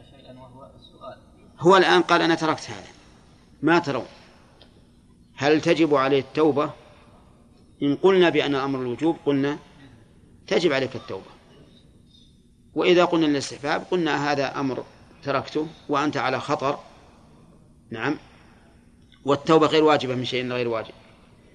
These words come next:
Speaker 2: فالمهم إن، إنه لا شك إن كمال التعبد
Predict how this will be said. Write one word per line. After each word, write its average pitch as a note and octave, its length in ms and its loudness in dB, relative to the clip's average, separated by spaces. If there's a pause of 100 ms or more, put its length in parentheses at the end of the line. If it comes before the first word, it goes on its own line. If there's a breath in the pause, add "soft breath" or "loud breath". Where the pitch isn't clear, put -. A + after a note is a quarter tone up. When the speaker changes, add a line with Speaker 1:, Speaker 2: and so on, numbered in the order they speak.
(800)
Speaker 2:
فالمهم F3 380 6
إن، D#3+ 100 -2
إنه D3+ 300 -4
لا E3 120 2
شك D3+ 320 -8
إن B2+ 180 -8
كمال C3+ 280 -6
التعبد A#2+ 560 -6